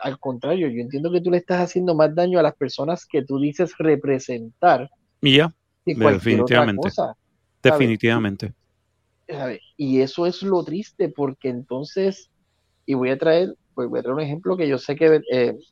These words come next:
Speaker 1: próximamente va-, es uno que vamos a tener, eh, con más luz y detalle. Ahora mismo la película de La Sirenita.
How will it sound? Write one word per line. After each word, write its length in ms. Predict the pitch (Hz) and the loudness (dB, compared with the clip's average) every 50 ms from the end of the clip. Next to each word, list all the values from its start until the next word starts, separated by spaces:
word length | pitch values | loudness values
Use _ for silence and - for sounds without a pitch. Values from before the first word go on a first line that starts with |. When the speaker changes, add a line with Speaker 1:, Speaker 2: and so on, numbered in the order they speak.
| _ _ | _ _
Speaker 1:
próximamente 540 | 135 123 - - 156 147 139 143 147 - 170 | -12 -12 -6 -4 -2 -2 -2 -2 -2 0 0
va-, 160 | 160 151 139 | 2 2 2
es 60 | 135 | 0
uno 140 | 139 147 139 | 0 -2 0
que 80 | 135 | 0
vamos 260 | 135 135 135 131 135 131 | 0 0 0 0 -2 -2
a 40 | |
tener, 300 | 135 131 123 131 131 127 - _ _ _ _ _ _ _ _ _ _ _ _ _ 147 - _ 170 156 143 143 | -2 -2 0 0 -2 -2 -4 _ _ _ _ _ _ _ _ _ _ _ _ _ -20 -18 _ -12 -10 -8 -4
eh, 240 | 131 120 117 120 117 | -4 -2 -4 -4 -6
con 140 | - - 123 | -8 -8 -6
más 120 | 123 127 127 | -4 -2 -2
luz 160 | 135 127 131 | -2 -2 -2
y 40 | 131 | -2
detalle. 480 | 123 117 110 135 180 185 160 123 127 - _ _ _ _ _ _ - _ | -2 -2 -2 -2 -2 -2 -4 -6 -8 -10 _ _ _ _ _ _ -20 _
Ahora 240 | - 127 127 127 131 | -2 0 2 2 2
mismo 240 | 131 139 143 160 170 | 0 0 -2 0 2
la 120 | 160 147 | 2 2
película 440 | 139 139 131 123 123 123 139 143 147 | 2 0 -4 -6 -6 -4 -4 -2 -2
de 100 | 147 147 | -2 -2
La 100 | 147 143 | -2 -4
Sirenita. 680 | 143 - 156 147 143 135 135 147 165 - 190 196 190 | -4 -4 -2 -2 -2 -2 -2 -6 -4 -4 -4 -4 -4